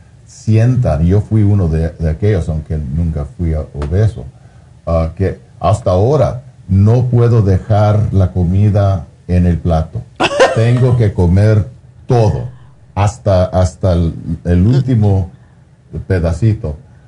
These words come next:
Speaker 1: porque siempre me dijeron que, que, you know, la comida es preciosa y no debe, ese es un pecado, y te-, etcétera, etcétera, etcétera.
Speaker 2: <laughs>
Speaker 1: Y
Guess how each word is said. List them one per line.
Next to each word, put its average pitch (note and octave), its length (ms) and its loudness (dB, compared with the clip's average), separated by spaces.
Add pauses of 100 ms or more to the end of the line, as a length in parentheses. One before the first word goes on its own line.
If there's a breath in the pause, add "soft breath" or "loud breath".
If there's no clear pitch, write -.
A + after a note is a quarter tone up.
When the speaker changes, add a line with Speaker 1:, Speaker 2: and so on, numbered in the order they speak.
(140)
Speaker 1:
porque F#2 640 0
siempre G2 520 -2
me F2+ 140 0
dijeron F2+ 600 0
que, D#2 500 -2
que, D2+ 500 -2
you F2+ 80 -2
know, C#2 200 -2 (100)
la C#2 100 -6
comida D2+ 480 -4
es C#2+ 120 -10
preciosa F2+ 800 -2
y D2 60 -6
no C#2+ 140 -8
debe, C2+ 360 -6
ese C#2 220 -8
es C2+ 140 -10
un C#2 280 -6
pecado, F#2+ 600 -2
y D#2+ 40 -2
te-, D2+ 160 -8
etcétera, D2+ 500 -6
etcétera, - 460 -8
etcétera. B2+ 460 -2
Speaker 2:
<laughs> - 40 -20 (920 loud breath)
Speaker 1:
Y B2+ 540 2